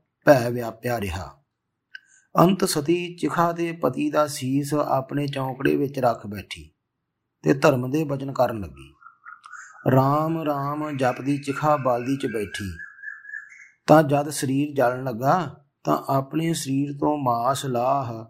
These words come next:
ਲਾਹ ਆਪਣੇ ਹੱਥਾਂ ਨਾਲ ਜਿਵੇਂ ਮੋਮ ਢਲੀ ਹੋਈ ਹੁੰਦੀ ਏ, ਪਤੀ ਦੇ ਸਰੀਰ ਤੇ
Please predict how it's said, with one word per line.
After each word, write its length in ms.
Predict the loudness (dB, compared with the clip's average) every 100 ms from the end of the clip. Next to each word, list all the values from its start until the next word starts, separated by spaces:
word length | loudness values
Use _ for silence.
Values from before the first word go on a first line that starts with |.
| _
ਲਾਹ 320 | 0 4 6 4
ਆਪਣੇ 560 | -2 -4 -6 -4 -4
ਹੱਥਾਂ 340 | -4 -6 -6 -2
ਨਾਲ 480 | 0 0 -4 -10 _ _ _ _ _ _ _ 4
ਜਿਵੇਂ 320 | 6 6 0
ਮੋਮ 440 | -2 -4 -2 0
ਢਲੀ 300 | 0 0 0
ਹੋਈ 260 | -2 -4 -4
ਹੁੰਦੀ 380 | -6 -6 -4 -4
ਏ, 220 | -6 -10 _ _ _ _ _
ਪਤੀ 280 | 2 4 2
ਦੇ 220 | 2 -2
ਸਰੀਰ 440 | -2 -2 0 -2 -2
ਤੇ 400 | -2 -2 -8 -16